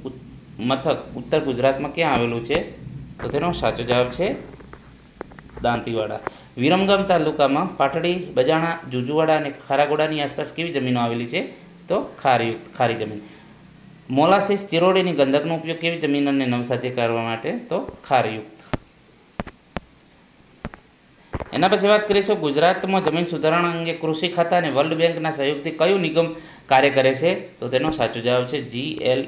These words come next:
ડી સી. સૌરાષ્ટ્રમાં કૃષિ કોલેજ ક્યાં આવેલી છે? જુનાગઢ. ખેડા જિલ્લાની કાંપની જમીનોને કયા નામે ઓળખવામાં આવે છે? તો બેસર.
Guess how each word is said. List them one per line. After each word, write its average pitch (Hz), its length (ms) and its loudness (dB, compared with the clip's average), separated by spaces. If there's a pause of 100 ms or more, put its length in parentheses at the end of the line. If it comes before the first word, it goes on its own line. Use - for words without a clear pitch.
(140)
ડી 120 320 -6
સી. 143 280 -4 (560)
સૌરાષ્ટ્રમાં 175 600 2
કૃષિ 160 260 -4
કોલેજ 156 380 -2
ક્યાં 160 180 2
આવેલી 117 200 0
છે? 170 160 -4
જુનાગઢ. 110 460 -8 (720)
ખેડા 175 300 4
જિલ્લાની 202 380 4
કાંપની 170 420 0
જમીનોને 165 460 0
કયા 175 200 2
નામે 147 220 2
ઓળખવામાં 120 460 0
આવે 120 80 -2
છે? 175 180 -6
તો 147 440 -2
બેસર. 123 380 2